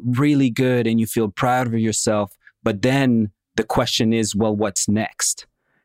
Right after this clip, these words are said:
And that continuous search for the next thing to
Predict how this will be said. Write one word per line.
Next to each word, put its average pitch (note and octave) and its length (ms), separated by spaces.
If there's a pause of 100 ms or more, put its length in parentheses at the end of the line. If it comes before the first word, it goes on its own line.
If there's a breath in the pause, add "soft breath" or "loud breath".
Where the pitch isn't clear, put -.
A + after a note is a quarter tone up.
(120)
And A#2 480 (280)
that A#2+ 260 (120)
continuous C#3 720
search - 720
for A2 600 (260)
the A#2 80
next A#2 540
thing A#2 500 (240)
to G#2+ 400